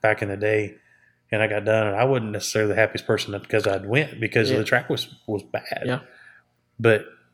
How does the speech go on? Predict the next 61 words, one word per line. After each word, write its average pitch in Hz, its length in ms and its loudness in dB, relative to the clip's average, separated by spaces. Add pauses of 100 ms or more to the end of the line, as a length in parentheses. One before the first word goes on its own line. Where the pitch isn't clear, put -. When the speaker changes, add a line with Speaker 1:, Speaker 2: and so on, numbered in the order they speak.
(140)
Speaker 1:
the 127 140 -2
fact 117 280 2
that 104 80 2
I 104 60 2
got 110 200 2
to 110 60 -6
go 117 260 4
and 101 140 0
do 117 220 2
it 117 40 2
and 110 100 -6
I 95 80 -6
was 95 120 -4
still 117 220 0
racing 113 320 0
a 98 40 -6
car, 151 360 -2 (720)
you 120 180 -8
know, 107 160 -6 (140)
it 107 80 -8
made 113 160 -2
Speaker 2:
Yeah. 120 60 4
Speaker 1:
all 120 60 2
the 104 60 -4
difference 113 260 -6
in - 40 -10
the 87 60 -6
world. 113 160 -8
Speaker 2:
There's 147 120 -2
a 123 60 0
lot 123 200 6
of 156 60 -2
times 127 280 2
I 127 80 6
went 139 240 4
to 139 60 -2
Monette 127 400 4
on 113 140 2
Randy's 123 360 2
last 113 340 -2
year 120 280 -2
'cause - 200 -14
we 123 60 -8
kinda 117 260 -4
knew 113 200 -2
what 101 100 -4
was 123 120 -12
going 101 240 -4
on. 117 320 -2 (320)
And 117 280 0
at 120 180 -2
that 139 160 2
time, 120 200 -2
we 123 160 0
thought 123 260 -2
Monette 107 320 -2
was 117 100 -8
gonna 107 140 -6
be - 80 -4
gone. 110 360 -4 (140)
Speaker 1:
Right. 104 240 2